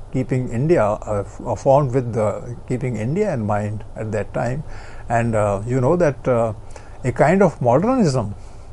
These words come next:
modern outlook, modern ideas, modern values, that modernism set in,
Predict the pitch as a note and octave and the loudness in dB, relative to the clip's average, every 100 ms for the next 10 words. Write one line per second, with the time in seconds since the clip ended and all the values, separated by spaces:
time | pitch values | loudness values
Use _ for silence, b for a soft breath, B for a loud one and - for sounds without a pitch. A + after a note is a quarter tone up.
0 | B - - - - - A#2+ B2+ C3+ A#2+ | B -14 -14 -14 -10 2 4 4 4 2
1 | A#2 A2+ A#2+ A2 - A#2 A#2 C3 B2 A#2+ | 2 0 -4 -4 -4 -2 0 0 0 0
2 | G#2+ A2+ G#2+ G#2+ - A2 A#2 C#3 A2+ G2 | 0 0 0 -2 -4 -4 -2 0 0 0
3 | A2+ A2+ - B B - E3+ C3+ B2 D#3 | -2 -6 -8 B B 0 2 4 4 4
4 | F#3 G3 F3+ F#3+ - E3 B3+ F#3+ | 4 2 2 0 0 0 4 2